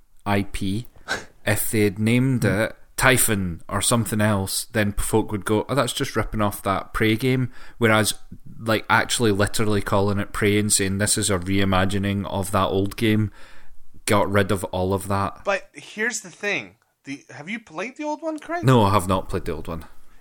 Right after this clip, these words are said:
Speaker 3: It has nothing to do with the old one, except aliens. Like,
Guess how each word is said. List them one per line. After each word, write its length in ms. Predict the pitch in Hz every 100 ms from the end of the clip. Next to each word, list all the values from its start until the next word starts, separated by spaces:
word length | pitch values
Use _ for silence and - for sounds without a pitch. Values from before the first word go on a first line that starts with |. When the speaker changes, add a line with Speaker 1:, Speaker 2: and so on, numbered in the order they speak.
| -
Speaker 3:
It 100 | 214
has 260 | 208 139
nothing 440 | 143 165 160 160 135
to 80 | 120
do 140 | 127
with 100 | 117
the 80 | 120
old 160 | 107 101
one, 220 | 92 -
except 480 | 135 135 175 143 -
aliens. 680 | 139 120 107 78 - - - _ _ _ _ _ _ _ -
Like, 260 | 135 120